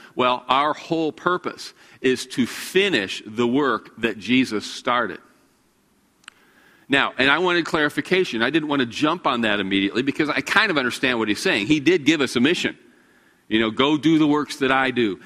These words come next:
and greater works," all right? "Do the things that you did when you were with me, do the things I've commanded you to do." But to phrase it like that, to finish the work that Jesus started, I said, "Well, let's make sure we're talking about the same thing,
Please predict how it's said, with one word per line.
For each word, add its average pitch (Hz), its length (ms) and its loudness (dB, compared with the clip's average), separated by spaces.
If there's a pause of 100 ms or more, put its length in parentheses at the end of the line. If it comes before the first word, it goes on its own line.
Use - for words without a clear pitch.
and 120 180 0
greater 139 300 2
works," 113 560 -4
all 98 140 -4
right? 117 300 0 (440)
"Do 139 180 4
the 143 100 0
things 147 300 0
that 143 100 0
you 135 120 2
did 143 180 0
when 143 120 2
you 135 80 4
were 135 60 2
with 139 200 0
me, 143 120 2
do 135 120 0
the 135 100 0
things 135 240 -2
I've 127 140 -4
commanded 123 360 -2
you 104 120 -2
to 95 100 -6
do." 90 160 -8 (380)
But 131 200 -2
to 127 80 -6
phrase 170 520 -2
it 165 100 -4
like 123 240 0
that, 135 260 -2
to 127 80 -2
finish 175 400 0
the 147 100 0
work 131 240 0
that 98 120 -4
Jesus 139 380 -2
started, 98 400 -2
I 104 80 0
said, 113 160 -2
"Well, 123 120 0
let's 175 240 -2
make 220 180 -2
sure 214 200 -4
we're 151 160 0
talking 143 460 -2
about 117 260 -2
the 110 80 -10
same 101 300 -4
thing, 87 340 -6